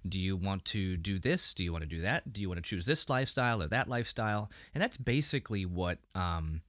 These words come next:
what a, what a religious belief is. You don't just get born and that's it. You're just marked that forever. I mean, people can push you one way and encourage you to follow something or force you to follow something. But, um, any, anything faith-based like this is generally not,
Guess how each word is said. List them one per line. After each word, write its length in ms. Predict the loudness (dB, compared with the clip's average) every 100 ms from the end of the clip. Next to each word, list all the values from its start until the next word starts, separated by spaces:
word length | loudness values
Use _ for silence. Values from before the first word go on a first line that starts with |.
| _ _ -20 -20 _ -2
what 140 | 0
a, 60 | 2
what 140 | 2
a 40 | 2
religious 400 | 4 4 4 2
belief 320 | 2 0 0
is. 200 | 0 2
You 100 | 2
don't 160 | 2 2
just 160 | 2
get 200 | 2 2
born 300 | 2 2 4
and 80 | 4
that's 220 | 2 2
it. 180 | 0 0
You're 100 | 0
just 140 | 0 0
marked 360 | 2 0 0
that 200 | -2 -2
forever. 560 | -4 -2 0 0 -2 -4 -8 -2
I 20 |
mean, 140 | 0 4
people 240 | 2 2
can 160 | -2 0
push 320 | 2 2 4
you 300 | 2 2 -2 -10 _ _
one 260 | 0 2 4
way 380 | 4 2 0 -4 -12 _
and 220 | 0 2 2
encourage 640 | 0 -2 2 2 4 4
you 160 | 2 2
to 140 | 0
follow 360 | 0 2 2 2
something 340 | 0 0 -2
or 140 | -2 0
force 420 | 2 4 6 6
you 180 | 4 0
to 120 | -2
follow 320 | 0 0 0
something. 460 | 2 0 -2 -4 -4 -8 _ _ _ -20 -20 -8
But, 280 | 0 2 2 -4 -16 -16 -12 -2
um, 340 | 2 2 2 -2 -8 -8 -2
any, 220 | 0 0 0
anything 340 | 0 2 2
faith-based 720 | 2 2 2 0 0 0 0 0
like 160 | -2
this 180 | 0 0
is 100 | 0
generally 480 | 0 2 2 2 2
not, 720 | 2 2 4 2 2 2 2